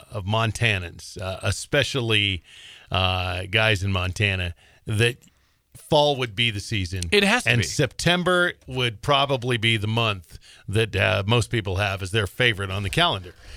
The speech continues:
Speaker 1: And you've got the beginning of football season, college, uh, football huge in this state, Grizzlies, Bobcats, and, uh, also, hunting season starts at the same time, so it's a really exciting time of year.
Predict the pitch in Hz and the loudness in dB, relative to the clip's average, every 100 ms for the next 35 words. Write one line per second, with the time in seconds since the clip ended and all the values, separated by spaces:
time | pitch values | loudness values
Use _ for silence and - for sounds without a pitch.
0 | - - 107 101 117 101 104 98 123 110 | -6 -2 0 2 0 0 -2 0 0 -2
1 | 98 143 - 127 120 - 131 117 143 123 | -2 -4 -2 0 0 -2 -4 -2 -4 0
2 | 123 120 123 - 127 104 135 107 120 107 | 2 2 -2 -2 0 0 -2 -2 0 0
3 | 135 147 117 120 113 98 - 131 143 107 | 2 0 0 -2 -2 -2 -2 -2 -4 -4
4 | 131 113 131 - 120 117 - 123 120 - | -4 -2 -6 -2 0 0 0 0 0 -4
5 | - - - - 107 104 104 113 107 104 | -20 -20 -12 0 2 2 2 2 2 0
6 | - - _ - 180 - 123 117 135 139 | -4 -20 _ 0 0 2 0 -2 -2 -2
7 | 160 - 160 135 131 - 143 - 123 113 | -2 -2 -2 -2 -6 -2 -2 -2 -8 -8
8 | - 139 123 165 151 101 - 123 110 - | -2 -2 0 0 0 0 0 -2 0 0
9 | 110 110 127 120 - 127 117 127 113 107 | -2 0 -2 -2 0 0 2 0 0 0
10 | 135 175 | -2 -4